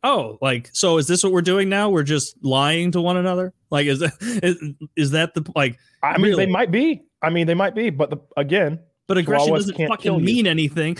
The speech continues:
Speaker 1: I could have the meanest betta fish on earth. I'm fine.
Speaker 2: <laughs>
Speaker 1: Like, because it's a fucking fish. I could, like, if, if Teddy and, if Teddy and Fozzie out there decided, like, our new M O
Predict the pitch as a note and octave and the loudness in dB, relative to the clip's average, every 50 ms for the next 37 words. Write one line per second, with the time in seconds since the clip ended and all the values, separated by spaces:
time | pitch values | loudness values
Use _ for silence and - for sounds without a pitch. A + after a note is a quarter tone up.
0 | - F3 C3+ E3+ A#3 A#3 C4+ A#3+ G3+ G#3 G3+ G3 E3+ C#3+ D3+ E3+ E3 D#3 D3 D3+ | -8 -4 -2 -2 0 0 0 0 0 0 0 0 0 0 0 0 2 2 2 2
1 | F#3+ A3+ B3+ B3 B3 A#3+ A#3 - - - - - - _ D3 B2+ - F3+ F#3 F#3+ | 2 2 2 2 2 0 0 -2 -4 -6 -10 -10 -8 _ -10 -6 -2 0 0 2
2 | F3+ F3+ D#3+ - - E3+ E3 - - - D#3 D#3 D3 C#3+ C#3+ E3 D#3+ D3 C3+ C3+ | 0 0 -4 -2 -2 -2 -2 -2 -4 -2 -2 -2 -2 0 -2 0 0 0 0 -2
3 | - - D3 C#3 A#2+ D3 C3+ D#3 D#3 - - - B3 - - D4 C#4 - - F#4+ | -2 -2 -2 -2 -2 -2 -2 0 -2 -2 0 0 -2 0 0 -2 -4 0 -2 -2
4 | - - E4 D4+ F3 E3+ D#3+ - - E3 C#3+ G3+ G3 - G#3 G#3+ G3 F#3+ F3+ - | -2 -2 -2 0 0 -2 -2 -2 -6 -2 0 0 0 2 0 2 2 0 0 0
5 | F#3 D3 - G3+ F3 - - D#3+ D3+ C#3 - E3+ D#3+ B2+ G#2+ - - - - - | -2 -2 0 -2 -4 -2 -2 -4 -4 -4 -2 -4 -4 -4 -4 -8 -14 -18 -20 -10
6 | - C#3+ F3+ G#3 - A3+ - E3 E3+ E3+ F#3 E3+ D3 - - _ - - F#3+ F#3+ | -4 -4 -2 0 -2 -2 0 0 -2 0 0 -2 -2 -4 -14 _ -4 -4 -4 -4
7 | - _ - - G#3 G#3 A3 C#4 C4 C4 C4 - _ _ _ E3+ E3+ E3 E3+ _ | -4 _ -6 -4 -2 -2 -2 -2 -2 -4 -4 -6 _ _ _ -4 -4 -4 -6 _
8 | _ D#3+ C#3 - - G3 G#3+ B3 A#3 G#3+ - G#3 F3+ E3+ E3+ E3 D#3 D3 C3+ C3 | _ -10 -10 -8 -6 -6 -4 -2 -2 -2 -2 -2 -4 -2 -2 -2 -2 -2 -2 -2
9 | B2 - C3 B2 B2 B2+ C3+ - - C#3+ C3+ C#3 C#3 C#3 C3 C3 B2 A#2 A2+ - | -4 -4 -4 -4 -2 -2 -2 -2 0 0 0 0 0 0 0 0 -2 -2 -2 -4
10 | - - _ _ _ _ - _ _ _ _ B2+ B2+ C3 C#3 C#3+ D3+ D#3 E3 D3+ | -10 -20 _ _ _ _ -20 _ _ _ _ -2 0 2 2 4 4 2 2 2
11 | D3 D3+ C#3+ C#3 C#3 C#3 C#3 C3+ C3+ C#3 | 0 0 2 2 2 2 0 -2 -4 -8